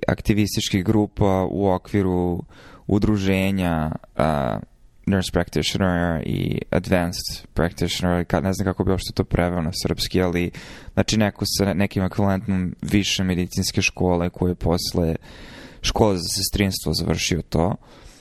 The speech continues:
i koji je onda otišao u specifičnu grupu da se bavi specifičnom stvari i postao, mislim, na nekom nivou ekspert za tu proceduru, da kažemo. A aspekt svega toga što postoje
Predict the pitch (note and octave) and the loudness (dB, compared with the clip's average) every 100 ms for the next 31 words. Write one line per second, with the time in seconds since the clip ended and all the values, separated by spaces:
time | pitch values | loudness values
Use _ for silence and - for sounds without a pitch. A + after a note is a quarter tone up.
0 | - - _ - - A2+ A2 A#2+ G2+ G2 | -20 -20 _ -20 0 2 4 4 4 4
1 | F#2+ F#2+ F#2+ F#2 F#2 F#2 E2+ - - - | 2 0 2 2 4 2 -2 -6 -16 -20
2 | - - - - G2+ A2 - G2 F#2 F#2+ | -20 -20 0 0 2 0 0 0 0 -2
3 | - - G2+ G2+ F#2+ A2 B2 B2 A#2+ G#2 | -2 0 0 0 0 2 2 2 -2 -2
4 | G2+ G2+ F2+ - - G2 G#2+ F2 - G#2+ | 0 0 0 -2 -4 -4 -2 -2 2 2
5 | G#2 G2+ G2 F2 E2+ - F2+ F2 D#2+ - | 4 2 0 -2 -2 0 0 0 -2 -10
6 | - - - F2 F2+ - F#2+ F#2 D#2+ - | -6 -4 -2 -2 -2 -2 -2 0 0 -4
7 | - - F#2 - F#2 - F#2 - - F2 | -6 -2 -2 0 -2 -2 -2 -2 -2 -2
8 | - F2 F2 E2+ - D#2 F#2 A#2 A#2+ A#2+ | -2 -2 -2 -4 -2 -2 0 0 0 -2
9 | - - - - - - - - G#2+ - | -6 -18 -16 -14 -14 -18 -20 -4 0 2
10 | G#2+ A2 A#2+ A#2+ A2 A2+ A2 G#2+ - - | 2 2 0 0 0 2 2 2 -2 -2
11 | A2+ - A2 G#2+ G#2 G2 | -2 2 4 4 2 0